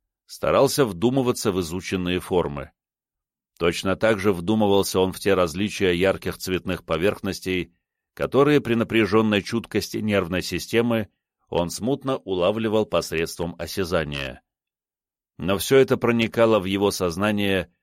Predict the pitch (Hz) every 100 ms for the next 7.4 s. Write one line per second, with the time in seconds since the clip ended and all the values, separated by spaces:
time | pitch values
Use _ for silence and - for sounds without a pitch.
0 | _ _ 104 120 117 113 - 113 101 104
1 | - 95 95 92 82 120 - 82 73 67
2 | - _ _ _ - - 101 113 95 104
3 | 110 107 104 - 85 82 78 104 107 98
4 | 95 - _ _ _ _ - 110 117 113
5 | 120 110 104 101 107 135 135 123 113 107
6 | 104 - 98 92 92 98 87 87 80 78
7 | 71 69 67